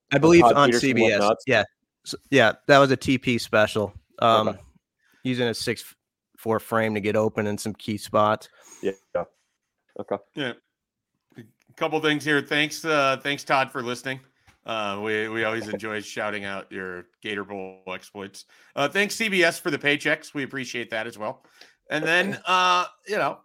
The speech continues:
Speaker 3: we'll finish with this. My oddly specific prediction, very similar to Brunt's. Brunt's is going with the punting numbers.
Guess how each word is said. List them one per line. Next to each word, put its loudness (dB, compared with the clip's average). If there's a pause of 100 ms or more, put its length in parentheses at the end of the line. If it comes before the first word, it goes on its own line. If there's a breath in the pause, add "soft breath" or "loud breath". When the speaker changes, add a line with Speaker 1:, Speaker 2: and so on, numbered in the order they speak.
Speaker 3:
we'll -2
finish -2
with -12
this. -2
My 4
oddly 2
specific -6
prediction, -4
very 0
similar -2 (340 soft breath)
to -2
Brunt's. 0
Brunt's 0
is -10
going 0
with -2
the -8
punting -2
numbers. -2